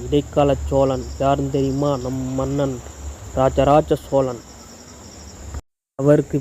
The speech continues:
பின் ராஜராஜ சோழனின் மகன் ராஜேந்திர சோழன் என வரலாற்று ஆய்வாளர்கள் குறிப்பிடுகின்றனர். கிமு பத்து to பன்னெண்டாம் ஆண்டு வரை முதன்மை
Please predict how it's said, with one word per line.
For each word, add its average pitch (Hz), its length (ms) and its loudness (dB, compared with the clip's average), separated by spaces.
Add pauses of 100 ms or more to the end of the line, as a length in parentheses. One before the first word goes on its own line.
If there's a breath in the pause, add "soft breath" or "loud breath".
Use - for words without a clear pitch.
(120)
பின் 156 200 4 (920)
ராஜராஜ 143 560 4
சோழனின் 139 600 0
மகன் 135 320 0 (880)
ராஜேந்திர 151 560 4 (160)
சோழன் 135 340 0 (1120)
என 147 220 0
வரலாற்று 143 520 -2
ஆய்வாளர்கள் 139 720 -4 (180)
குறிப்பிடுகின்றனர். 135 840 -8 (1200)
கிமு 147 400 -2 (540)
பத்து 147 420 -6 (160)
to 147 100 -4 (120)
பன்னெண்டாம் 139 600 -6
ஆண்டு 139 220 -6
வரை 139 260 -4 (1160)
முதன்மை 147 360 -2